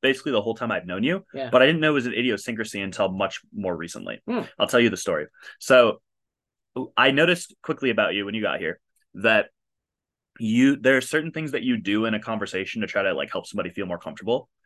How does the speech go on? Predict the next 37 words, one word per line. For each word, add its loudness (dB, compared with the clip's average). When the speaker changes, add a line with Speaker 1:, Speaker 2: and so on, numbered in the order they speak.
Speaker 1:
And 4
I 6
know 6
that 2
some 2
of -2
them 2
you 2
definitely 0
do -8
on -16
purpose. -16
Speaker 2:
Hmm. -8
Speaker 1:
Um, 2
and 0
I 6
assumed 0
that, 4
like, -2
the -4
breathing -4
was -2
one -2
of -2
those -4
things, -6
just -6
to, 0
like, 4
be, 2
like, 4
relatable, -6
like, 4
Speaker 2:
<laughs> -4
Speaker 1:
or 4
just, -6
like, 4